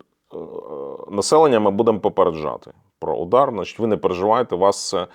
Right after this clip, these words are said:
має якимось чином убезпечити від цього удара. Причому він каже, що Орешник має температуру горіння шість тисяч градусів, і що там буде випалено, і те, що каже Кедмі, що випалить все. Ну, і слова про те, що,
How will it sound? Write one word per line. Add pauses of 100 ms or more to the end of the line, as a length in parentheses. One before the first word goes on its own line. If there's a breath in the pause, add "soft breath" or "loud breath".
(160 soft breath)
має
якимось
чином
убезпечити
від
цього
удара.
Причому
він
каже,
що
Орешник (400 loud breath)
має
температуру
горіння
шість
тисяч
градусів, (320 soft breath)
і
що
там
буде
випалено,
і
те,
що
каже
Кедмі, (440 loud breath)
що
випалить
все.
Ну,
і
слова
про
те,
що,